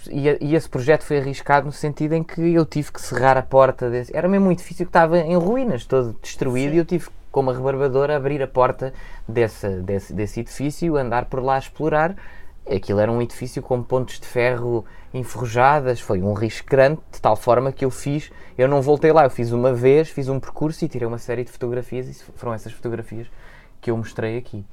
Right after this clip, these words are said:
Speaker 1: Eh, e
Speaker 2: Mas
Speaker 1: depois
Speaker 2: pronto, mas está aí o teu A D N, não é? Impressionante.
Speaker 1: Sim.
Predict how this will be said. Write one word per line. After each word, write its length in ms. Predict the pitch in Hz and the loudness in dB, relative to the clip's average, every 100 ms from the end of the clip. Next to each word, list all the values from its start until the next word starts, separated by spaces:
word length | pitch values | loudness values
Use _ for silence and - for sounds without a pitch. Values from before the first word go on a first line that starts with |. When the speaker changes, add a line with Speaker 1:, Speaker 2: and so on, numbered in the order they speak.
| - - - - - - - - - | -20 -20 -20 -20 -20 -20 -20 -18 -8
Speaker 1:
Eh, 360 | 107 101 98 - | -6 -4 -6 -6
e 60 | |
Speaker 2:
Mas 0 | |
Speaker 1:
depois 180 | 101 101 | -4 -4
Speaker 2:
pronto, 260 | - 240 240 | -4 -4 -4
mas 140 | 226 202 | -4 -6
está 180 | 233 | -4
aí 180 | 233 240 | -2 -2
o 60 | 247 | -2
teu 180 | 254 247 | -2 -2
A 80 | |
D 80 | 240 | -2
N, 280 | 240 247 247 | -4 -4 -6
não 100 | 202 | -4
é? 80 | 185 | -6
Impressionante. 600 | 185 - 277 277 131 | -6 -12 -10 -8 -8
Speaker 1:
Sim. 60 | 127 | -10